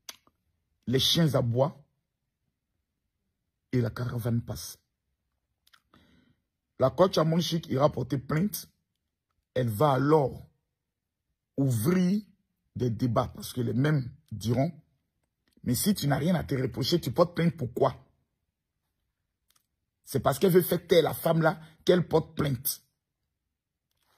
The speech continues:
La coach Amon Chic a fini de répondre. Elle dit qu'elle donne cinq millions de francs C F A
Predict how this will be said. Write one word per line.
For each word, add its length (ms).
La 120
coach 300
Amon 180
Chic 240
a 60
fini 260
de 100
répondre. 380
Elle 200
dit 320
qu'elle 240
donne 160
cinq 440
millions 480
de 160
francs 280
C 220
F 160
A 100